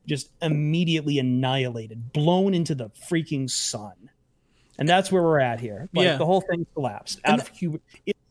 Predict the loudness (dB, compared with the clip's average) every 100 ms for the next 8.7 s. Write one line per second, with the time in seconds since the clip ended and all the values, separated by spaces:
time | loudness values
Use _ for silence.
0 | -4 -4 2 4 4 2 2 2 2 0
1 | -8 -8 -8 -4 -4 -4 -12 -12 -12 _
2 | _ 0 2 4 4 2 0 -4 -8 -14
3 | _ _ 2 2 2 0 4 4 4 2
4 | 0 0 2 2 2 2 2 4 2 4
5 | 4 4 2 2 0 4 6 6 4 4
6 | 4 2 0 -4 -6 -2 -2 -2 -2 0
7 | 2 2 -2 -8 -2 2 4 4 4 2
8 | 2 2 4 2 2 0 -4